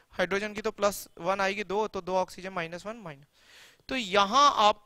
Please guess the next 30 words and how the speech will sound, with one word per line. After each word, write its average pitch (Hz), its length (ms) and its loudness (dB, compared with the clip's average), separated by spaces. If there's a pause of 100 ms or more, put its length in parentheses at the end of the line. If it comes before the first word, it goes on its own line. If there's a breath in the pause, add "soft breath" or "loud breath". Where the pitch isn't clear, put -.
अगर 220 360 2
एच - 300 -4
टू 247 160 -4
ओ 240 40 0
में 240 120 -4
तोड़ते 185 320 -6
हैं, 185 80 -8
जब 196 120 -4
माइनस 196 400 -4
टू 233 160 -10
या 202 200 0
हाफ 202 400 4
ओ 196 100 -6
टू 185 180 -10
में 196 120 -10
चेंज 185 280 -12
हो 175 80 -12
रहा 160 120 -8
है, 151 100 -14 (1000)
ज़ीरो, 147 380 -10 (500)
तो 208 140 0
ये 190 420 -2 (500)
माइनस 196 360 0
वन 233 120 -4
से 233 100 -6
ज़ीरो 214 260 -6
क्या 247 160 0
है? 180 260 -2 (120)
ऑक्सीडेशंस, 226 680 -6 (1900 soft breath)
रिडक्शंस। 175 800 -2